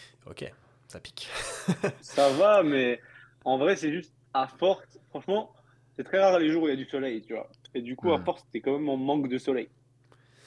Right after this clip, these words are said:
Speaker 1: Oui, c'est sûr. Tu prends de la vitamine D, du coup ?
Speaker 2: Ouais, ouais, ouais, ça, ouais, d'office. Une fois par semaine. En vrai, je préfère faire ça que tous les jours. Et j'en prends, euh,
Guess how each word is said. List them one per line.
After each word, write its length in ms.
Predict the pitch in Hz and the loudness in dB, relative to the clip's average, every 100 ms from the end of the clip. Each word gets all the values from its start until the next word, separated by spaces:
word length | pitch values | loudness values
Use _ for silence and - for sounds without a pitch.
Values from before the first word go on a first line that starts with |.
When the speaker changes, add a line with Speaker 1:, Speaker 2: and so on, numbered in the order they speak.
| - - - _ _ | -20 -20 -20 _ _
Speaker 1:
Oui, 180 | 113 117 | -4 -2
c'est 100 | 104 | -4
sûr. 280 | 113 110 90 | -4 -6 -6
Tu 100 | - | -8
prends 120 | - | -6
de 40 | 107 | -6
la 60 | |
vitamine 320 | 98 104 98 101 | -6 -8 -8 -4
D, 140 | 131 | -4
du 100 | 147 | -4
coup ? 160 | 156 170 - _ _ _ _ _ _ _ _ _ _ - | -6 -8 -10 _ _ _ _ _ _ _ _ _ _ -2
Speaker 2:
Ouais, 180 | 135 - | -2 0
ouais, 120 | 117 110 | -8 -8
ouais, 80 | 107 | -8
ça, 200 | - 101 | -8 -8
ouais, 140 | 98 | -6
d'office. 400 | 98 104 113 104 - | -8 -8 -8 -8 -4
Une 120 | 135 | 0
fois 160 | 143 135 | 2 2
par 160 | 127 | 0
semaine. 340 | - 123 139 147 | 0 2 4 4
En 100 | 120 | 4
vrai, 140 | 143 | 2
je 60 | - | 2
préfère 260 | 135 160 | 0 2
faire 140 | 147 135 | 0 0
ça 120 | 160 | -2
que 60 | - | -2
tous 120 | 151 | -2
les 100 | 143 | 0
jours. 300 | 135 180 - | 2 0 0
Et 100 | 135 | -8
j'en 160 | 123 120 | -6 -8
prends, 440 | - - 131 123 | -8 -4 -2 -2
euh, 80 | 113 | -4